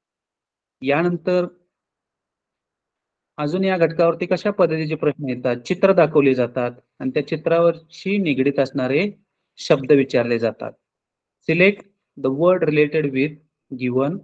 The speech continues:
pictures. आता हे सोबतचं चित्र कशाशी निगडीत आहे किंवा कोण आहे?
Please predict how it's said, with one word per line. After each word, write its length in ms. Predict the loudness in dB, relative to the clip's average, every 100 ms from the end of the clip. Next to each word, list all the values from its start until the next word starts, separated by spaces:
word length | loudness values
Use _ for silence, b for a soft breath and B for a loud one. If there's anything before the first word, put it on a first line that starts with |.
| _ _ _ _ _ -4
pictures. 480 | -4 -2 -2 -2 -4 _ _ _ _
आता 180 | -8 -6
हे 200 | -4 -4
सोबतचं 460 | 2 2 4 0 0
चित्र 300 | -4 -2 -2
कशाशी 720 | 0 0 -2 -2 -4 -4 -6 _ _ -4
निगडीत 360 | 2 2 2
आहे 160 | -2 -2
किंवा 180 | -4 -6
कोण 220 | 0 2
आहे? 240 | 2 0